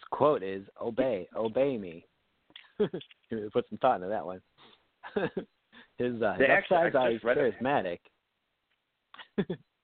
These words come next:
Speaker 1: But his downsides, he's weak for pretty women. <laughs>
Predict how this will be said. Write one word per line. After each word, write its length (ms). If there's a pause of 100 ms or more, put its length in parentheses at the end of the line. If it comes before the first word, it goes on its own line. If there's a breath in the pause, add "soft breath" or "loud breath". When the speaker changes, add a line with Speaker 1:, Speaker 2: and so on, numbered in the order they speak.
(580 loud breath)
Speaker 1:
But 120
his 120
downsides, 640 (340)
he's 140 (100)
weak 240 (100)
for 120
pretty 320
women. 400 (140)
<laughs> 120